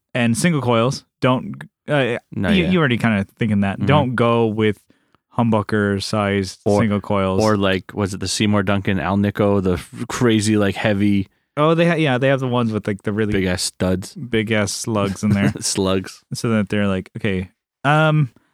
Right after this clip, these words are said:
Speaker 1: I don't know. I'm super into the low output, so go vintage for sure. Um, probably something that's, like, six K or under.
Speaker 2: Okay.
Speaker 1: Um, I would say you can go Seymour Duncan, but, I mean, even just, like, people that we know,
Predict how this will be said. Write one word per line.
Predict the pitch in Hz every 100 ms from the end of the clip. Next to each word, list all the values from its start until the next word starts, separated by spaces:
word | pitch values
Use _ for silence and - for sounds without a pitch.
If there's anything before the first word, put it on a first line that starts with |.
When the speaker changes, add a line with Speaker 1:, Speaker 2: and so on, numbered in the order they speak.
| -
Speaker 1:
I |
don't | 247
know. | 214 139
I'm | 143 180
super | - 214 190 208
into | 185 170 170 170
the | 160
low | 131 139
output, | 151 151 131 -
so | -
go | 127 143 131
vintage | 120 139 131 127 - -
for | _ 120
sure. | - 117 113 - _ _ _ _ _ _ _
Um, | 110 107 107 107 104 107
probably | - 123 117 117 113 110
something | 107 117 107 107
that's, | 98 -
like, | 107 101 _ _
six | - - 123 -
K | - 123 117 110 113 113 -
or | 101 98 - 107
under. | 104 95 95 107 - _ -
Speaker 2:
Okay. | 104 - 95 104 -
Speaker 1:
Um, | 107 104 104 101 98 _ _ _ _ _ _
I | 165
would | 190
say | 247 208
you | 185 190
can | 175 151
go | 156 131
Seymour | 117 147 131
Duncan, | 120 143 117 113
but, | 110 -
I |
mean, | 120 113 113
even | 147 123 117
just, | 113 -
like, | 117 104 -
people | 117 110
that | 98
we | 104
know, | 107